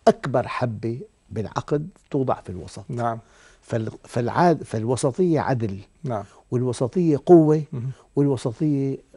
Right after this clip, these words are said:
Speaker 1: فض-،
Speaker 2: نعم.
Speaker 1: فضيلة.
Speaker 2: نعم.
Speaker 1: وهي ال-، الأولى بين
Speaker 2: نعم.
Speaker 1: أخواتها.
Speaker 2: رئيس القوم يجلس
Speaker 1: أوسطهم.
Speaker 2: أوسط.
Speaker 1: أما المعنى الدقيق جدًا:
Speaker 2: مهم.
Speaker 1: "لتكونوا شهداء على الناس ويكون الرسول عليكم شهيدا".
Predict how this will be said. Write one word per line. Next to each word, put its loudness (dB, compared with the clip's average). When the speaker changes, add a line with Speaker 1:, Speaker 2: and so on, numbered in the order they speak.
Speaker 1:
فض-، -4
Speaker 2:
نعم. -8
Speaker 1:
فضيلة. 2
Speaker 2:
نعم. -4
Speaker 1:
وهي 4
ال-، -6
الأولى 6
بين 4
Speaker 2:
نعم. -4
Speaker 1:
أخواتها. -4
Speaker 2:
رئيس 2
القوم 0
يجلس 2
Speaker 1:
أوسطهم. -2
Speaker 2:
أوسط. -4
Speaker 1:
أما -4
المعنى -2
الدقيق -4
جدًا: -4
Speaker 2:
مهم. -6
Speaker 1:
"لتكونوا 2
شهداء 2
على -8
الناس -14
ويكون -4
الرسول -6
عليكم -12
شهيدا". -20